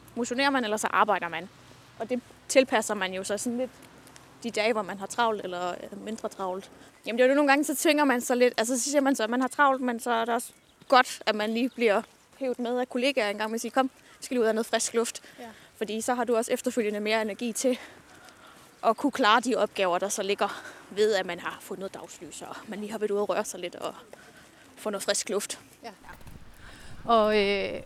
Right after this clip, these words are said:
Speaker 2: og nu kan jeg jo forstå, øh, på Henrik, at det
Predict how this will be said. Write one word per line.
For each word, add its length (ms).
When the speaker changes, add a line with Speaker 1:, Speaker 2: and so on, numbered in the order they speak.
Speaker 2:
og 140
nu 320
kan 140
jeg 100
jo 60
forstå, 560
øh, 520
på 120
Henrik, 340
at 140
det 120